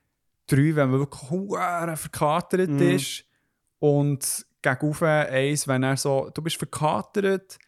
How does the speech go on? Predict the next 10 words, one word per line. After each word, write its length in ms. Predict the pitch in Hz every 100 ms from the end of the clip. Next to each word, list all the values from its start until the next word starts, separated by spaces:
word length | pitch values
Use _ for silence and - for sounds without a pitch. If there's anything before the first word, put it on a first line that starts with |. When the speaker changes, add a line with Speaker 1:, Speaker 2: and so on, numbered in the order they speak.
| _ _ _ _ _ _
Speaker 1:
aber 200 | 131 139
so 140 | 139
klein 220 | 143 160
kannst 180 | 151 131
du 40 | 135
noch 80 |
etwas 260 | 131 131 113
machen. 420 | 113 104 - -
Also. 140 | 120 143
Speaker 2:
Okay. 200 | 131